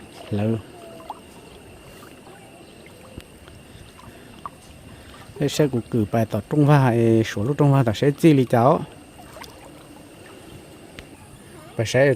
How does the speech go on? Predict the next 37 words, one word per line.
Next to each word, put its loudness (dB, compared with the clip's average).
trâu 4
lúc -4
trẻ 0
tỏ -2
nó, 0
bài 0
có -8
thân -2
thô 2
tỏ 0
Trung 0
Hoa 6
nó 2
khỏi 0
nó. 2
Ô, 6
chính 4
cầu, 4
chính 2
cầu 0
lý 0
hồ -4
xe 2
ư. 4
Tỏ -6
trâu -2
lúc -4
trẻ, -4
tỏ -8
nó -4
thì -6
nhà 0
to -6
xịn -6
năng -2
kìa -6
ư. -4